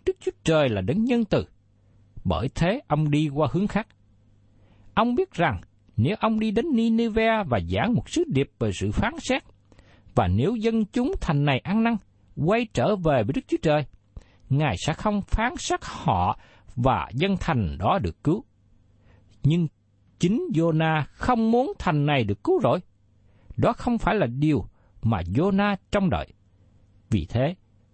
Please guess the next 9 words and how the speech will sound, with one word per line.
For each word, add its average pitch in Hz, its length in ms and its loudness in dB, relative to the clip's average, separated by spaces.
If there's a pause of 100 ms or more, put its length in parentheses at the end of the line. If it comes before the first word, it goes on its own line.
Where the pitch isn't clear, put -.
Jonah 123 640 0 (160)
đổi 107 580 0
hướng 180 280 0 (280)
khác - 380 -2
để 92 200 -2
mà 98 160 0
đi. 95 160 -2 (1900)
Thứ 269 120 0
ba, 240 240 0